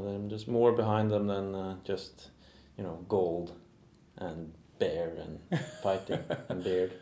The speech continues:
Speaker 2: So we thought we would, uh, present, um, at least one, like, fact about dwarves that, uh,
Speaker 1: Yeah,
Speaker 2: the
Speaker 1: dwarf.
Speaker 2: listeners probably, a dwarf fact.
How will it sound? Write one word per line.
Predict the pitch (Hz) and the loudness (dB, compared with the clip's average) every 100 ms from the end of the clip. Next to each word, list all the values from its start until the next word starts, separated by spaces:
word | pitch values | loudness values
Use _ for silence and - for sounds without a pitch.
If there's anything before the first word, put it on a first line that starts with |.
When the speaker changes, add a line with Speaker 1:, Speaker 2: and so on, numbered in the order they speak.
| - - | -20 -16
Speaker 2:
So | - 147 | 4 8
we | 143 | 8
thought | 147 147 135 | 8 6 6
we | 139 | 2
would, | 131 135 131 | 2 2 4
uh, | 131 127 127 123 123 123 120 - - - - - - - - - | 6 6 6 4 2 0 -2 -8 -20 -20 -20 -20 -20 -20 -20 -2
present, | 139 139 - 175 175 - - - - - _ - 311 | -2 0 2 2 2 -4 -10 -12 -18 -20 _ -20 -8
um, | 135 123 120 120 120 - - - - | -2 2 2 2 -2 -10 -20 -20 -10
at | 123 | 0
least | 156 151 | 2 4
one, | 135 147 143 139 113 - - | 6 8 8 6 0 -6 -10
like, | 139 107 - - - | -6 -6 -6 -20 -2
fact | 139 117 - - - - - - - - - | 0 0 -2 -14 -16 -18 -20 -20 -20 -18 -6
about | 117 113 107 | 4 6 6
dwarves | 107 101 - | 8 6 6
that, | - 127 - | 4 4 4
uh, | 139 | -2
Speaker 1:
Yeah, | 135 | 2
Speaker 2:
the | 139 | 4
Speaker 1:
dwarf. | |
Speaker 2:
listeners | 147 151 156 - | 4 4 2 0
probably, | - 143 131 131 123 | 2 4 6 6 6
a | 117 | 2
dwarf | 113 139 147 147 | 2 8 8 8
fact. | - 110 - - | 2 2 0 -10